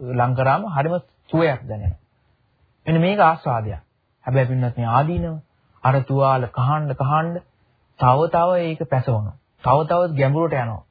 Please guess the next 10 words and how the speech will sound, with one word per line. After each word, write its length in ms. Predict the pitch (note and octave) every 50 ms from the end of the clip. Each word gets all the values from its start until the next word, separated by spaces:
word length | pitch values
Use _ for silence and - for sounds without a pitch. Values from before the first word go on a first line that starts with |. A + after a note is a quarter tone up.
| _ _
තව 180 | _ - F2+ C3 D#3
තව 160 | D3+ F3 F3 F3
වේදනාවක් 460 | D#3+ D#3 D3+ C#3+ C#3 C#3+ C#3+ C#3 C3+
ඇති 200 | B2+ A#2+ - A#2+
වෙනවා. 200 | A#2 A2 - - _ _ _ _ _ _ _ _ _
තුවාලේ 440 | D3 D3 D3 D3 D3+ D#3 D#3+ D3+ C#3
පුරා 240 | D3 D3 D#3 D3+ D3
මුළු 240 | C#3 C#3 D3+ D#3 D3 A#2 - - - - - - - - - - -
ඇඟ 240 | - A2+ B2 C3+ D#3
පුරාම 380 | D#3 D#3 E3 F3+ F3+ F3+ F#3